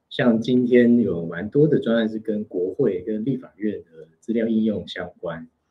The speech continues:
那其实还有像台湾黑熊通报这种比较跟公民科学、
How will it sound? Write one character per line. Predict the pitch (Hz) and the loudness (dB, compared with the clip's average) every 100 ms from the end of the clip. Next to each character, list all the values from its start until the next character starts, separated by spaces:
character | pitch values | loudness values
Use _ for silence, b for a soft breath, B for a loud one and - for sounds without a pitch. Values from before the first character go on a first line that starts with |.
| _ _ _ _ _ _ _ _ _ _ - | _ _ _ _ _ _ _ _ _ _ 0
那 | 120 110 | 2 2
其 | - 123 | 0 -2
实 | 120 | 0
还 | - 117 | 2 6
有 | 127 110 | 6 6
像 | 95 123 110 - | 4 2 0 -4
台 | - 110 | -2 2
湾 | 131 139 | 2 0
黑 | 135 127 | -2 -2
熊 | - 90 95 | -4 -10 -12
通 | - 117 117 | -8 -8 -8
报 | 113 87 - | -10 -12 -14
这 | |
种 | 110 87 80 _ _ _ _ | -16 -16 -16 _ _ _ _
比 | _ | _
较 | 104 | -12
跟 | 104 113 110 | -4 -2 -2
公 | 113 127 | -2 0
民 | 113 101 | 0 -4
科 | - 110 110 | -4 0 0
学、 | 107 82 80 78 | -2 -12 -14 -16